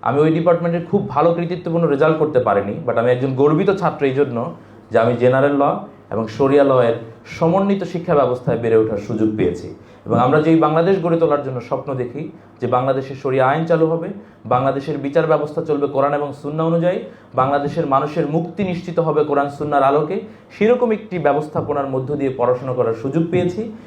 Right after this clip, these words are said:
সেই শিক্ষাকে যদি কাজে লাগিয়ে আমরা আমাদের কর্মজীবনে গড়ে তুলতে পারি, তাহলে আমার মনে হয় যে আমাদের ক্ষুদ্র ক্ষুদ্র প্রয়াস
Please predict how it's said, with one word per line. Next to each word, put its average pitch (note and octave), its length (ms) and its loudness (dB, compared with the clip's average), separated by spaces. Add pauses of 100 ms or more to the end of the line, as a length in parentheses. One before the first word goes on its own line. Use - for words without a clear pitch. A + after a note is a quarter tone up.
(560)
সেই B2+ 120 -4
শিক্ষাকে E3 420 0
যদি D3 200 -4
কাজে C3+ 280 2
লাগিয়ে C#3+ 240 2
আমরা C3 140 -2
আমাদের B2 220 0
কর্মজীবনে B2+ 600 2
গড়ে A#2 200 -2
তুলতে A#2 260 -2
পারি, A2+ 260 0 (520)
তাহলে A2+ 200 0
আমার C3+ 200 2
মনে C#3 180 -4
হয় B2+ 220 2
যে G#2 320 -2 (360)
আমাদের D3+ 380 2
ক্ষুদ্র G#3 340 0
ক্ষুদ্র F#3+ 300 2
প্রয়াস C#3 400 2